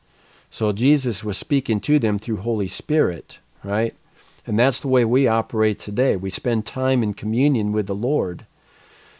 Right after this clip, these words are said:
So it's not just merely starting to spout off prayer, but it's actually sitting time, sitting in his presence. In fact, I, again, I'll just show this one example.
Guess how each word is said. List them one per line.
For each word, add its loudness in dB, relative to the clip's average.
So 0
it's -4
not 2
just 0
merely 4
starting 0
to -2
spout 0
off 0
prayer, 2
but 0
it's -2
actually -4
sitting -2
time, -2
sitting 6
in 4
his 0
presence. 2
In -4
fact, -2
I, 0
again, 2
I'll 0
just -6
show -2
this -4
one -2
example. -6